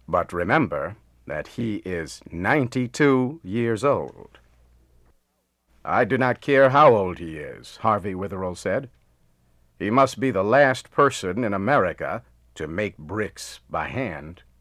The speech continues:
Give me his address and telephone number." "Mister Kuralt, you have made my day." I called Mister Black to warn him what was going to happen.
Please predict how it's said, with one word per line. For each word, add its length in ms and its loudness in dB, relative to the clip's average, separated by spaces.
Give 200 -4
me 180 2
his 220 2
address 500 2
and 220 -2
telephone 520 2
number." 440 -10
"Mister 300 -6
Kuralt, 560 0
you 220 2
have 180 -8
made 220 -6
my 120 -4
day." 420 -6
I 200 0
called 480 6
Mister 260 -8
Black 400 -6
to 140 2
warn 260 6
him 300 -2
what 180 0
was 160 -2
going 300 -6
to 120 -6
happen. 520 -10